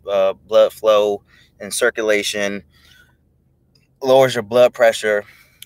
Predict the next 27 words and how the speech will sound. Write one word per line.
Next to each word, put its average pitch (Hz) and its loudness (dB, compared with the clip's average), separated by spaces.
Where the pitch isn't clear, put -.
But 113 -6
what 139 0
it 131 -8
does 131 0
is 110 -14
it 104 -10
burns 120 -4
off 104 -2
the 101 -12
white 101 -4
fat - -2
that's 101 -8
in 107 -14
your 101 -8
belly, 123 -2
um, 95 -2
by 98 2
heating 113 -10
up 104 -6
the 95 -14
brown 120 -2
fat. 90 -8
Okay, 101 -8
see, 104 -14
the 95 -8
white 123 -2
fat 101 0